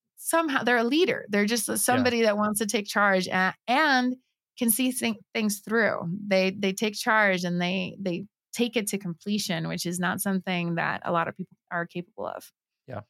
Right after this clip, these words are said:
Speaker 2: And it's always
Speaker 1: Or
Speaker 2: a side
Speaker 1: do.
Speaker 2: hustle. These are not, like,
Speaker 1: <laughs>
Speaker 2: full-time Bitcoin company people. Very rare. I mean, conferences, yes, you know, sometimes, but it's always
Speaker 1: Right.
Speaker 2: people, "This is their," you know, they have a day job. They're just, like, somebody could be an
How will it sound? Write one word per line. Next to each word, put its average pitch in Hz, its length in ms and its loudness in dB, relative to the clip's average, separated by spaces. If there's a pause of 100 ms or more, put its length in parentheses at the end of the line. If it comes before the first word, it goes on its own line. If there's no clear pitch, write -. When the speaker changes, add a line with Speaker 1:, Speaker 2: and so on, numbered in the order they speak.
Speaker 2:
And 123 100 -2
it's 127 120 0
always 139 280 2
Speaker 1:
Or 190 60 4
Speaker 2:
a 185 40 4
side 180 300 4
Speaker 1:
do. 117 60 2
Speaker 2:
hustle. 110 400 -6 (300)
These 110 240 -4
are 120 100 0
not, 120 460 0
like, 110 220 0 (120)
Speaker 1:
<laughs> - 100 -20
Speaker 2:
full-time 120 1040 0
Bitcoin 107 840 -2 (400)
company 117 420 0
people. 113 520 2
Very 131 240 6
rare. 120 320 6
I 107 60 2
mean, 110 220 2
conferences, 117 640 -6
yes, 98 400 -6
you 104 80 -12
know, 98 80 -10
sometimes, 104 440 -8
but - 200 -10 (400)
it's 135 160 -2
always 127 240 4
Speaker 1:
Right. - 60 -10
Speaker 2:
people, 123 240 0
"This 123 220 0
is 110 160 0
their," 120 220 2
you 120 100 -4
know, 110 140 0
they 117 140 0
have 135 180 0
a 127 60 -2
day 120 260 -2
job. 98 460 -6
They're 101 180 -6
just, 107 280 -10
like, 113 300 -4 (520)
somebody 131 340 0
could 123 140 -8
be 135 100 -2
an 131 100 0